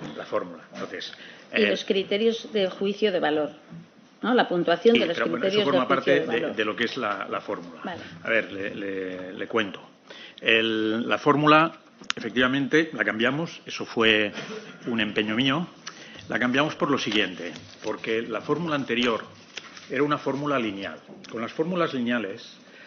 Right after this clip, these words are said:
Speaker 1: eh, ahí hay un incentivo a las bajas, eh, temerarias, ¿eh? Y las bajas temerarias, a ver, una cosa es, yo cuando me ha tocado hacer contratación pública en otras vidas,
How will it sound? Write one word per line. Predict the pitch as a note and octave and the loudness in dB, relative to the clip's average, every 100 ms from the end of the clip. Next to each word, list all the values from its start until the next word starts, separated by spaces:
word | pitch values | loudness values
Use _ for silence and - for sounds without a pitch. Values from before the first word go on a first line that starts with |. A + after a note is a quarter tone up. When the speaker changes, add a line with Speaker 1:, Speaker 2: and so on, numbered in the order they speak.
| - - | -18 -12
Speaker 1:
eh, | - B2 | -8 -4
ahí | B2+ C#3 | -2 0
hay | E3+ | 0
un | E3+ | 0
incentivo | C#3 B2+ A2 B2+ G2+ F2+ - - - - - - | -2 -2 -2 -2 -4 -8 -14 -20 -20 -20 -20 -6
a | - | 0
las | A2 G2+ A2 | 2 2 2
bajas, | C3 - B2+ A#2 A2 G#2+ - - - - | 0 2 2 4 4 2 -2 -10 -10 -6
eh, | - B2+ B2+ - - A#2+ A#2 A2+ A2 G#2+ G#2 G#2 G2+ G2 E2 E2 - - - - - - - | -4 -2 -2 -2 -4 -6 -8 -8 -8 -8 -6 -6 -6 -10 -12 -6 -6 -6 -8 -12 -16 -16 -2
temerarias, | - A2 B2+ B2+ A2+ A2+ E3 - | 2 6 6 4 0 -6 -10 -12
¿eh? | B2+ A2+ C#3 - - - - | -8 -8 -8 -12 -16 -16 -8
Y | - | -2
las | A2+ | 0
bajas | C#3 F#3 D#3 | 0 -2 0
temerarias, | D3+ C3 B2+ A2+ A#2+ - - | 0 2 2 2 0 -6 -12
a | |
ver, | G#2+ G2+ | -8 -4
una | B2+ B2 | -2 -2
cosa | B2+ - A2 | 0 4 4
es, | G#2 - - - - - | 4 0 -10 -16 -20 -18
yo | A2 | -12
cuando | G2+ G#2 G#2 | -8 -6 -2
me | G#2 | -4
ha | |
tocado | G#2+ G2+ A2 | -4 -2 -2
hacer | G2 G#2+ | -2 -6
contratación | G#2+ G2+ G2+ G2+ A2 G2 | -6 -6 -6 -6 -8 -8
pública | A#2+ G#2 G#2+ G#2+ F#2+ E2 - - - | -8 -6 -2 0 -2 -4 -18 -20 -10
en | G#2+ | -8
otras | A2 G#2+ G#2+ | -2 -2 2
vidas, | A#2+ A2+ | 4 4